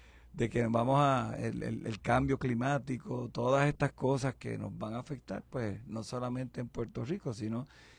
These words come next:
en el sur de los Estados Unidos, pues, este animalito podría, de alguna manera, eh, ser, eh, favorecido,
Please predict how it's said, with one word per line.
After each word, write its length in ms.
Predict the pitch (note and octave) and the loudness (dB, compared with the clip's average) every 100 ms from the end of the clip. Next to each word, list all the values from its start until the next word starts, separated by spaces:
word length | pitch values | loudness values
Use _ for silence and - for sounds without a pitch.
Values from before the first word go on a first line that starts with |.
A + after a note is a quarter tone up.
| - - | -16 -6
en 140 | A#2+ | -4
el 100 | A2 | -2
sur 180 | A2 A#2+ | -4 -2
de 140 | C3 | 2
los 100 | C3 | 2
Estados 400 | C3 - B2+ B2+ | 2 0 -2 -2
Unidos, 320 | D3+ C#3+ B2 - | -2 -2 -4 -4
pues, 140 | A#2+ | -4
este 140 | - | -4
animalito 500 | A#2 A2+ A2 A2+ A#2 | -4 -2 -2 -2 -4
podría, 600 | A#2 G#2+ G#2+ A#2+ C3+ A2 F#2+ | -6 -4 2 4 4 2 -2
de 140 | - A2 | -6 -4
alguna 380 | G#2 A#2 C3 C3 | -2 0 2 2
manera, 520 | B2+ B2 A2+ B2+ A#2+ - - - - | 0 0 0 -2 -4 -10 -20 -20 -6
eh, 480 | - A#2+ A#2 A#2 A2+ | 0 2 4 0 -2
ser, 320 | - B2 C3 A2 | 0 0 0 -6
eh, 240 | C3 A#2+ A2+ | -6 -4 -2
favorecido, 760 | A#2+ A#2+ A2+ G#2 C3 A2+ G#2+ | 2 2 2 2 2 0 -2